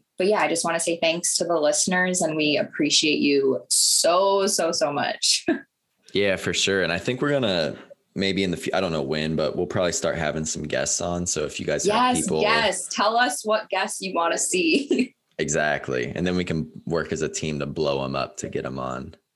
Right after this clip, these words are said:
Speaker 2: So maybe Steve-O, you know, whoever, whoever we can
Speaker 1: Casual.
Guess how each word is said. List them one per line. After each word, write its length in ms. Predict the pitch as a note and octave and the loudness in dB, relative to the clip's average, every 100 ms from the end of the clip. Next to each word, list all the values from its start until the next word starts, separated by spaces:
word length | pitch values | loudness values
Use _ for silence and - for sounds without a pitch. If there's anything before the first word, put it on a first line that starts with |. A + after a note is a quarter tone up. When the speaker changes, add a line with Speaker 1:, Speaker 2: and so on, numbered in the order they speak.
| _ _ - - - - - | _ _ -20 -20 -20 -20 -14
Speaker 2:
So 520 | - - B1 B1+ D#2 - | -8 -2 -2 -2 -6 -4
maybe 220 | F2 D#2+ | -4 0
Steve-O, 720 | - F2+ E2+ E2+ E2+ E2+ E2+ - - | -2 0 0 0 0 0 -4 -14 -10
you 120 | E2 | -4
know, 300 | D2 D2 C#2+ - | -2 -4 -6 -6
whoever, 460 | F2 D#2 D2 D2 C2 - - - _ _ | -2 -2 0 -2 -4 -8 -14 -20 _ _
whoever 320 | F#2 F#2 F#2 | -2 -2 0
we 60 | A#2+ | -2
can 100 | A2+ | 0
Speaker 1:
Casual. 580 | B2+ D3+ D#3+ D3 D3+ F3 | 2 2 2 2 2 2